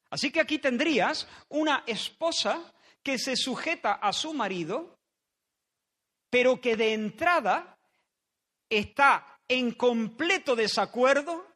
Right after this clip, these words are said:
con los valores más profundos que anidan en el corazón de su esposo. No está de acuerdo con su, con su vida, no está de acuerdo con sus convicciones,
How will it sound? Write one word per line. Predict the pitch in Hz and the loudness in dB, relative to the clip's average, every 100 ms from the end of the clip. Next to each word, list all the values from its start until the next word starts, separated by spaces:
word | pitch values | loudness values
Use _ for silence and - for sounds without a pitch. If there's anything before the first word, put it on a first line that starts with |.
| _ _ _ _ | _ _ _ _
con | - 233 | 0 2
los | 226 165 | 2 2
valores | 226 240 320 339 247 | 2 4 4 2 -6
más | 214 233 294 311 | -6 0 0 0
profundos | - 254 - 294 196 175 - _ _ _ _ _ _ | -2 -4 -2 -2 0 -4 -6 _ _ _ _ _ _
que | 190 | -2
anidan | 180 214 226 180 | 0 0 -2 -2
en | 175 | -4
el | 160 | -6
corazón | 165 156 180 170 | -6 -6 -6 -8
de | |
su | 165 190 | -8 -10
esposo. | 185 262 - 156 _ _ _ _ _ _ _ _ _ _ _ _ _ _ _ _ _ _ _ - | -10 -14 -14 -20 _ _ _ _ _ _ _ _ _ _ _ _ _ _ _ _ _ _ _ -2
No | 226 | 2
está | 311 330 | 2 2
de | 370 311 | 2 0
acuerdo | - 359 311 226 | 0 -2 0 -2
con | 220 202 | -2 -4
su, | - 196 - - | -2 -4 -6 -8
con | - 226 | -4 -2
su | - 214 | -2 -2
vida, | 208 208 285 - - | -2 -2 -4 -6 -8
no | 214 262 | 0 2
está | 320 339 | 2 2
de | 320 | 2
acuerdo | 302 269 302 294 | 2 4 2 2
con | - 254 | 0 -2
sus | - 214 | -4 -6
convicciones, | 220 190 185 202 202 240 | -6 -6 -6 -2 0 0